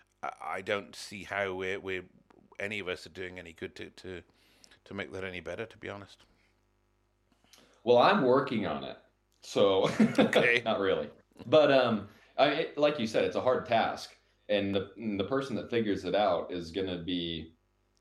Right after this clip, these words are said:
Speaker 2: uh, an incredible advocate to the agriculture and livestock industry. Um, but it's interesting that you say that, especially in the U K. I mean, I remember reading, uh, a quote by Winston Churchill, uh,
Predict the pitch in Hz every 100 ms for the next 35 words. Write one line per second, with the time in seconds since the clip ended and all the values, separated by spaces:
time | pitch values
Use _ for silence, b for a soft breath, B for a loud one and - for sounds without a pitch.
0 | - 87 85 73 71 - - 95 92 85
1 | 120 113 95 90 95 104 87 85 90 -
2 | - 95 90 85 82 - 87 92 90 -
3 | 95 90 87 82 85 87 - 78 - 95
4 | 82 78 - 69 - _ b b b _
5 | _ 85 82 80 76 76 76 _ 107 120
6 | 120 156 - 196 - 135 104 98 147 143
7 | - - 131 131 117 101 107 - 110 90
8 | 90 95 131 147 120 107 90 87 104 104
9 | 95 87 82 _ _ _ _ _ _ 80
10 | 80 78 76 87 - - 101 82 90 85
11 | 92 107 - 92 87 104 104 - 82 76
12 | - - _ _ - 80 80 71 69 -